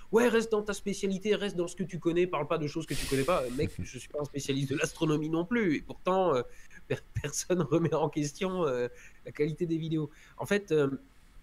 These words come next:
Speaker 1: j'ai pris ça, oui, aussi d'une certaine manière par opportunisme, parce qu'il y avait un créneau. Et aussi, évidemment, parce que le sujet me plaît, hein.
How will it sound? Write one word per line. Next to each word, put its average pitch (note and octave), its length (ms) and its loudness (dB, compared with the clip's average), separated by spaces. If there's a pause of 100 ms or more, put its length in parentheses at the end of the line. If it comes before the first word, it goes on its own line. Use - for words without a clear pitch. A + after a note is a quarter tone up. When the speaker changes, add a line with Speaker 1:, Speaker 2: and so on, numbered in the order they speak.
(160)
Speaker 1:
j'ai C#3 200 0
pris D3+ 160 0
ça, F#3 240 4
oui, E3+ 240 0
aussi C3+ 240 -4
d'une D3 160 -2
certaine C3+ 320 -4
manière D3 300 -2
par A#2+ 180 -2
opportunisme, C#3 600 -4
parce - 220 -2
qu'il - 120 -4
y C3 40 2
avait D3 120 0
un D3 120 0
créneau. D3+ 420 -4 (600)
Et A#2 100 -2
aussi, D3+ 260 -2
évidemment, A#2+ 440 4
parce A#2 160 -2
que B2+ 80 0
le G#2+ 60 -2
sujet A#2 340 -2
me A#2+ 80 -4
plaît, C3 320 2
hein. F#2+ 220 -4